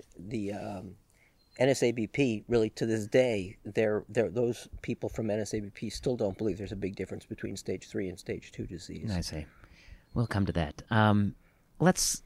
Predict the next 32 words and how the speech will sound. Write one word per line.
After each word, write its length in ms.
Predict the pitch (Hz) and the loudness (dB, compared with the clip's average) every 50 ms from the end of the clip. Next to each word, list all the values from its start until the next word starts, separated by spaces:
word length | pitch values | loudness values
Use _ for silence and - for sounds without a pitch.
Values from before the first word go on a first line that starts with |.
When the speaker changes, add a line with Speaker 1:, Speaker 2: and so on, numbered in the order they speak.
| - - | 2 4
Speaker 2:
let's 200 | 160 156 - - | 4 4 4 6
talk 180 | - 156 - | 4 4 6
about 160 | 139 135 123 | 6 2 4
the 100 | - 120 | 6 6
early, 140 | 120 120 113 | 6 6 6
the 100 | - 113 | 4 2
two 140 | - - 123 | 4 6 6
thousands. 460 | - 120 117 127 135 - 92 82 78 | 6 8 6 6 6 6 4 2 2
The 80 | - 110 | 2 4
two 120 | - 175 | 4 6
thousands 380 | - 202 220 262 240 226 165 131 | 8 8 8 8 8 8 8 8
were, 220 | 127 131 120 107 | 8 8 8 8
uh, 60 | 101 - | 6 6
you 160 | - 117 113 | 4 4 4
know, 320 | 101 90 82 80 85 - - | 4 4 2 2 0 -2 -2
an 100 | - 110 | 0 -2
important 300 | 107 98 - 110 - 95 | 0 0 0 0 0 2
time 180 | 101 104 104 98 | 2 2 2 2
in 40 | 87 | 2
colorectal 400 | - 101 98 95 - - 98 - | 2 4 4 4 2 0 -2 0
cancer. 320 | - 110 110 104 - 135 | 2 2 2 2 2 2
You 120 | 127 104 | 2 4
had 80 | 95 95 | 4 4
irinotecan, 600 | 95 95 104 120 143 147 - 120 117 - 127 117 | 4 6 6 6 6 6 6 4 4 4 4 2
oxaliplatin, 840 | 101 95 - - 113 107 113 107 - - 104 101 - 104 117 104 | 2 2 4 4 6 6 6 4 4 4 4 4 4 2 0 0
and 120 | 101 104 104 | 2 0 0
the 20 | |
development 460 | 95 90 107 107 - 104 107 101 - | 0 2 2 2 2 0 -2 0 0
of 100 | 101 95 | -2 0
Folfox 380 | - 120 113 - 113 107 - - | 2 2 4 4 4 4 4 2
and 100 | 113 95 | -2 0
Folfiri. 560 | - 104 98 - 113 104 95 87 87 113 156 | 0 0 2 4 4 4 4 4 2 -2 -4